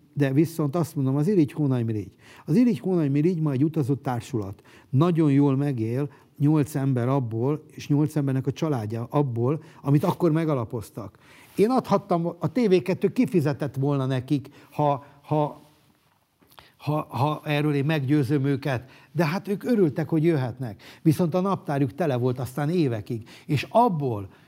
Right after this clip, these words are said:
mert a tév-, abból viszont nem részesült a T V kettő, mert ezt úgy kellett volna akkor csinálni, hogy oké, most kapsz egy gázsit, de amikor te kapsz extra gázsit, és neked nem tíz fellépésed van egy hónapban,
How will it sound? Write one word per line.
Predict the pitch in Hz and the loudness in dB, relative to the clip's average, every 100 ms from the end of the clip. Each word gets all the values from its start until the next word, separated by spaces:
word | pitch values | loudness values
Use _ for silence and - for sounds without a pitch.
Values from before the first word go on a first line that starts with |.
| _ | _
mert | 139 135 123 | -4 -2 -4
a | 139 | -2
tév-, | 185 170 - | 0 0 0
abból | 180 160 165 165 | 0 2 2 2
viszont | 143 208 208 | 0 -2 -2
nem | 247 156 | 0 0
részesült | 147 127 165 196 190 | -2 -2 -2 -2 -2
a | 196 | -2
T | 240 180 | 0 0
V | 127 | 0
kettő, | 123 117 - 110 | -4 -8 -8 -6
mert | 123 135 | -4 -4
ezt | 127 190 | -4 -4
úgy | 185 | -4
kellett | - 131 131 | -2 -4 -4
volna | 127 | -4
akkor | 110 107 92 | -4 -6 -8
csinálni, | 113 113 123 | -8 -4 -4
hogy | 127 110 | -4 -6
oké, | 104 - 147 202 - - - | -10 -6 -4 -4 -10 -20 -8
most | 139 123 - | -2 -2 -2
kapsz | 147 - | -4 -2
egy | 120 101 | -6 -4
gázsit, | 98 90 123 220 - _ - - - | -6 -4 -4 -4 -10 _ -20 -18 0
de | 156 | 2
amikor | 151 156 156 - | 2 0 -2 2
te | 262 | 0
kapsz | - 110 - - - | 0 -8 -8 -18 -2
extra | 196 - 156 127 | -2 -2 -6 -6
gázsit, | 120 104 104 90 - - | -6 -6 -6 -10 -18 -6
és | 131 | -4
neked | 151 139 139 | -4 -4 -2
nem | 202 220 - | 0 -2 -2
tíz | 151 123 | -4 -4
fellépésed | 139 123 120 117 127 | -4 -4 -4 -6 -6
van | 117 | -4
egy | 113 | -6
hónapban, | - 131 110 107 98 | -6 -6 -6 -8 -12